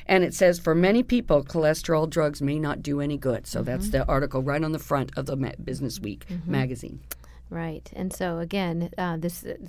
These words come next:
Speaker 2: your, the research is there. Um, uh, wow. So, uh, again, it's fascinating. And, again, it's there for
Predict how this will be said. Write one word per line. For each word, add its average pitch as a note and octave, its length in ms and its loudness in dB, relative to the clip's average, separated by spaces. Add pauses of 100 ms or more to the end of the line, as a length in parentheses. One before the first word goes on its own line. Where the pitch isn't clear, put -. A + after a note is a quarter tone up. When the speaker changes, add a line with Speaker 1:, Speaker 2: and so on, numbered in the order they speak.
Speaker 2:
your, F#3+ 300 0
the G3 120 -6
research G3+ 460 0
is E3+ 160 -4
there. E3+ 340 0 (640)
Um, D#3+ 460 -10 (160)
uh, D#3+ 280 -10 (260)
wow. E3+ 400 -4 (220)
So, F#3+ 240 2
uh, A#3+ 300 4
again, B3 280 6
it's E3+ 160 0
fascinating. G#3 560 4
And, C4 200 6
again, C4+ 240 6
it's A3+ 140 6
there A3 260 6
for G#3 380 4